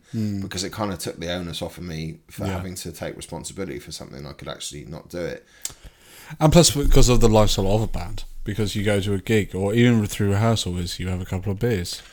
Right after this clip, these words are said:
Speaker 1: you go
Speaker 2: Yeah.
Speaker 1: and then after, or
Speaker 2: It,
Speaker 1: after a
Speaker 2: for
Speaker 1: show,
Speaker 2: me, it
Speaker 1: through
Speaker 2: was,
Speaker 1: a
Speaker 2: it,
Speaker 1: show.
Speaker 2: I'm, I'm not, I, and just to clarify, I'm not saying I'm an alcoholic. I, I think I'm
Speaker 1: No,
Speaker 2: definitely,
Speaker 1: you,
Speaker 2: I,
Speaker 1: no, not, um, not whatsoever.
Speaker 2: not in the, not in the sen-, not in the traditional sense, but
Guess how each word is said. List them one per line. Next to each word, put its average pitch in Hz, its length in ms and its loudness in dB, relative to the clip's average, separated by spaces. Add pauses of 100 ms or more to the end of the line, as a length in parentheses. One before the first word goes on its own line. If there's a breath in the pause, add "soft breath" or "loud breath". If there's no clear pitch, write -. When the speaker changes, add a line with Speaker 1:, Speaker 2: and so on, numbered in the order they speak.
Speaker 1:
you 104 180 -4
go 101 100 6
Speaker 2:
Yeah. 80 580 2
Speaker 1:
and - 160 -4
then 104 60 4
after, 104 300 2
or 101 380 2
Speaker 2:
It, - 80 4
Speaker 1:
after 104 220 2
a - 20 0
Speaker 2:
for 101 120 2
Speaker 1:
show, 117 80 8
Speaker 2:
me, 110 160 8
it - 40 2
Speaker 1:
through 120 200 8
Speaker 2:
was, 117 80 6
Speaker 1:
a - 20 6
Speaker 2:
it, - 40 6 (140)
Speaker 1:
show. 87 160 -6
Speaker 2:
I'm, 127 160 6
I'm 123 160 4
not, 135 180 4
I, 131 100 10 (180)
and 120 340 0
just 151 160 0
to 98 60 -2
clarify, 98 380 4
I'm 98 100 0
not 120 160 -2
saying 85 320 0
I'm 82 100 -4
an 85 100 -6
alcoholic. 82 640 -6 (200)
I, 87 120 -6 (100)
I 87 80 -8
think 92 220 -8
I'm - 160 -8
Speaker 1:
No, 208 80 4
Speaker 2:
definitely, 117 340 10
Speaker 1:
you, 110 80 4
Speaker 2:
I, 113 60 0
Speaker 1:
no, 143 240 6
not, 107 220 0
um, 113 220 0
not 104 180 -4
whatsoever. 120 320 0
Speaker 2:
not 185 180 10
in 151 140 4
the, 143 140 -2
not 156 240 4
in 135 80 0
the 127 60 -2
sen-, 120 300 0
not 123 220 0
in 107 80 -2
the 101 80 -2
traditional 98 500 -4
sense, 80 380 -4
but - 420 -2